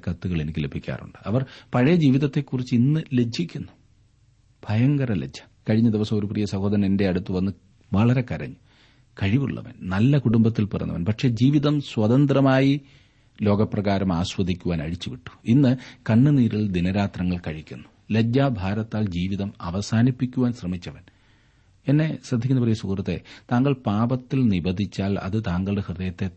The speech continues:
തകർക്കാറുണ്ടോ? ഒരു ദൈവപൈതലും പിശാചിന്റെ സന്താനവും തമ്മിലുള്ള വ്യത്യാസം എന്തെന്നാൽ, പിശാചിന്റെ സന്താനം പിശാചിന് ഇഷ്ടമുള്ളത് ചെയ്ത് ജീവിക്കുവാൻ ഇഷ്ടപ്പെടുകയാണ്.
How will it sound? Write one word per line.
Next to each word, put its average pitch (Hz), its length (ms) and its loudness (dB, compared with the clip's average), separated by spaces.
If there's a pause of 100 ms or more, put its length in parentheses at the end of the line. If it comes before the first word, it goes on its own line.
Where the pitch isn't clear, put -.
തകർക്കാറുണ്ടോ? 98 720 -6 (760)
ഒരു 107 180 0
ദൈവപൈതലും 95 760 0 (260)
പിശാചിന്റെ 110 600 2
സന്താനവും 101 600 -2
തമ്മിലുള്ള 95 340 -2
വ്യത്യാസം 95 580 -4
എന്തെന്നാൽ, 85 500 -4 (300)
പിശാചിന്റെ 131 640 2
സന്താനം 104 600 0
പിശാചിന് 107 600 0
ഇഷ്ടമുള്ളത് 98 500 -2
ചെയ്ത് 92 300 -2
ജീവിക്കുവാൻ 87 600 -2
ഇഷ്ടപ്പെടുകയാണ്. 80 840 -8